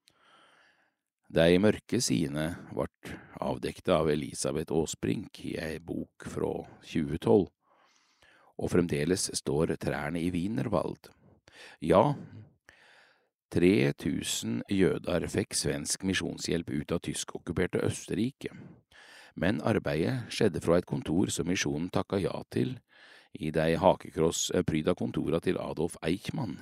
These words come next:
i Wien. Med svenske grenser stengde for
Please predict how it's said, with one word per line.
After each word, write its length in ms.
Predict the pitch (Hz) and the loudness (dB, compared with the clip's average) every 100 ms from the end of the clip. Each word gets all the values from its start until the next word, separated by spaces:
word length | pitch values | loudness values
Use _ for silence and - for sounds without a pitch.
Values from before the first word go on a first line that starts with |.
| - | -14
i 240 | - 80 95 | -8 -4 -2
Wien. 380 | 98 120 71 71 - - - _ _ _ _ _ _ _ _ _ _ _ _ _ _ - - _ _ _ _ _ _ _ | -2 -4 -8 -12 -18 -20 -20 _ _ _ _ _ _ _ _ _ _ _ _ _ _ -20 -20 _ _ _ _ _ _ _
Med 380 | 76 78 85 82 | -4 2 2 2
svenske 540 | - 104 80 - - 101 | 2 0 0 -4 0 2
grenser 480 | 104 90 - - - - 92 - | 2 2 -4 -6 -12 -18 -18 -12
stengde 460 | - 95 82 - 87 | -4 -2 -2 -2 -4
for 300 | - 76 73 | -4 -6 -6